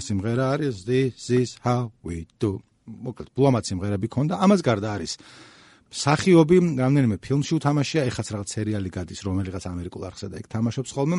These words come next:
და სხვა შორის, გელა ბაბლუანის ფილმშია ცამეტი, რომელიც, ა, თუ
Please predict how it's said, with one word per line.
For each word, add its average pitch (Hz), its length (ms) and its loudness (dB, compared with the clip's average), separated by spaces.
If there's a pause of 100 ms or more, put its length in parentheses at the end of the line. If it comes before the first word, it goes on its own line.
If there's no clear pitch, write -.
(120)
და 247 160 -2
სხვა 220 160 4
შორის, 247 200 2 (440)
გელა 180 240 10
ბაბლუანის 156 560 6
ფილმშია 127 440 2 (200)
ცამეტი, 123 480 2 (320)
რომელიც, 135 380 2 (100)
ა, 117 120 2 (200)
თუ - 100 -12